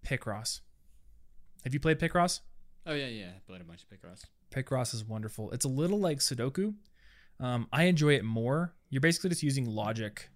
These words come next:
Speaker 1: to create pictures on a grid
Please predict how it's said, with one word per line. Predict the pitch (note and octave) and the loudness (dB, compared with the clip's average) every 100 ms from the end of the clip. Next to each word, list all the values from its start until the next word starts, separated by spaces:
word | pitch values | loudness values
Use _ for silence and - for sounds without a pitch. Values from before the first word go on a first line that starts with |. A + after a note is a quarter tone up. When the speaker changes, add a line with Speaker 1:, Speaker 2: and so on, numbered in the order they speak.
| - | -10
Speaker 1:
to | - B2 A2 | -4 -2 -2
create | - B2+ A#2 A2+ A2+ - - - | -4 -4 0 -2 -4 -10 -10 0
pictures | C3 - A2 G#2+ G#2 - - - - - - | 0 0 -2 -2 -4 -8 -14 -16 -16 -12 -8
on | A2+ | -6
a | |
grid | A#2 A#2 G2+ | -4 -4 -4